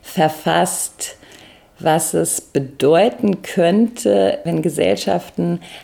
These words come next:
ein Recht auf Zugehörigkeit in Fremdheit oder in Nichtzugehörigkeit erlauben, äh, dürften. Also the right, äh, to belong as a stranger. Und, äh, darum wird es in diesem Kapitel dann auch gehen.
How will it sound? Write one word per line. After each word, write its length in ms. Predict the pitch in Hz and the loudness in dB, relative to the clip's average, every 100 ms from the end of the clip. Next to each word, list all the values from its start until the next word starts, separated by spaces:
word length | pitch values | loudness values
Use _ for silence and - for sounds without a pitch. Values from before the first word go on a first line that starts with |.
| _ | _
ein 180 | 151 156 | 2 2
Recht 420 | 143 185 - - | 4 0 -2 -4
auf 160 | 156 - | -4 -4
Zugehörigkeit 1400 | - - 233 196 190 180 180 170 - - 175 165 - - | -6 -2 0 2 2 2 -2 -2 -6 -4 -2 -2 -4 -2
in 220 | 175 185 | 0 0
Fremdheit 760 | 180 - 156 160 180 170 160 - | -2 -6 -4 -2 -4 -4 -6 -4
oder 240 | - 160 | -4 -4
in 160 | 160 151 | -2 0
Nichtzugehörigkeit 1400 | 180 185 - - 139 143 139 135 - - - - - - | -2 -4 -8 -6 0 0 0 -4 -8 -10 -8 -8 -10 -6
erlauben, 560 | 131 123 131 127 107 - - - - _ _ | -2 2 2 0 -6 -10 -20 -20 -20 _ _
äh, 120 | - | -10
dürften. 540 | 127 127 123 127 - | 0 2 2 0 -4
Also 340 | 131 135 143 139 | -2 0 -2 -2
the 300 | 123 131 143 - | 0 0 0 -4
right, 760 | - 151 147 139 160 - - - | -4 -2 0 2 0 -6 -14 -10
äh, 260 | - 147 139 | -4 -2 -2
to 160 | - 147 | -4 -4
belong 580 | 139 143 131 131 131 - - - | 0 2 2 2 0 -4 -10 -4
as 360 | 123 135 - _ _ _ _ _ | -2 -2 -6 _ _ _ _ _
a 80 | - 131 | -8 -8
stranger. 800 | - - 127 120 127 - - - - - - - - - _ _ _ | -8 -4 -2 0 -2 -4 -8 -12 -16 -18 -18 -20 -20 -20 _ _ _
Und, 760 | 156 160 151 147 151 147 143 - | 2 4 6 4 2 0 -6 -2
äh, 300 | - 147 139 | 2 2 2
darum 560 | 139 160 156 160 156 | 2 2 0 0 0
wird 240 | 160 160 - | -2 -2 -2
es 380 | 160 151 - | -4 -4 -10
in 340 | - - 160 156 | -8 -4 -2 -2
diesem 600 | 156 151 147 143 143 - | -6 -4 -4 -4 -8 -8
Kapitel 460 | - 143 180 156 | -10 -6 -4 -4
dann 260 | 139 127 - | -2 -4 -4
auch 260 | 135 147 - | -6 -8 -8
gehen. 500 | 147 151 180 233 | -4 -2 2 0